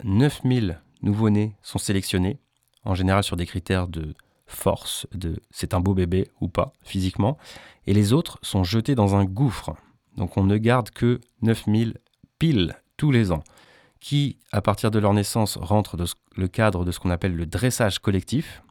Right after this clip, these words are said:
c'est le terme officiel, ça dure jusqu'à leurs trente ans, et c'est une formation militaire ultra disciplinée pour faire ce qu'on appelle aujourd'hui les Spartiates, hein, qui ont cette réputation de, de soldats extrêmement aboutis.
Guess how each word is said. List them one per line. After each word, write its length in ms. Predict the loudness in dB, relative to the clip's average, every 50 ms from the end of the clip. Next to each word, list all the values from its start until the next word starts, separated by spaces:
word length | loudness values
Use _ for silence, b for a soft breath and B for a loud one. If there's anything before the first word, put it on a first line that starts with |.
| _ _ _
c'est 140 | -14 -12 -12
le 80 | -12
terme 420 | -10 -4 -2 -2 0 0 -2 -4 -6 -10
officiel, 640 | -16 -16 -14 -12 -12 -8 -6 -6 -6 -6 -8 -10 _ _ _ -12
ça 160 | -6 -4 -4
dure 240 | -2 -2 -2 -2 -2
jusqu'à 280 | -2 -4 -4 -4 -4
leurs 220 | -4 -4 -6 -10 -16 _ _ -14
trente 340 | -8 -4 -2 -2 -2 -2
ans, 220 | -4 -4 -4 -6 -10 B B B B B B B B B B B B
et 100 | -4 -4
c'est 500 | -2 -2 -2 2 2 4 4 4 2 0 _ _ 0
une 200 | 2 4 4 4
formation 640 | 4 4 4 6 6 6 4 2 0 0 0 0 2 0
militaire 680 | 0 2 2 2 2 0 0 2 4 4 4 2 0 -6 _ 0
ultra 460 | 2 2 2 2 0 0 2 2 2 2
disciplinée 640 | 2 -2 -2 -4 -6 -4 0 0 2 2 2 0
pour 160 | -2 -4 -10 -4
faire 280 | -2 -2 -2 -2 -4 -12
ce 100 | -14 -10
qu'on 160 | -6 -4 -4
appelle 240 | -4 -2 -4 -4 -2
aujourd'hui 380 | -2 -4 -6 -6 -6 -8 -8 -6
les 100 | -8 -8
Spartiates, 520 | -6 -4 -4 -6 -4 0 0 0 0 2 0
hein, 80 | -2
qui 260 | -2 -2 -4 -8 -4 -4
ont 120 | -4 -4 -4 -6
cette 180 | -8 -8 -8 -4
réputation 520 | -4 -4 -4 -2 -2 -2 -2 -2 -2 -2
de, 220 | -2 -2 -4 -6 -8 -8
de 100 | -8 -6
soldats 560 | -4 -2 -2 0 0 2 2 0 0 -2 -6 -12 _ -12
extrêmement 580 | -12 -12 -10 -6 -4 -2 -2 0 -2 -4 -6 -6 -10 -14 _ -20 _ _
aboutis. 440 | -4 -4 -2 -2 -2 0 -2 -2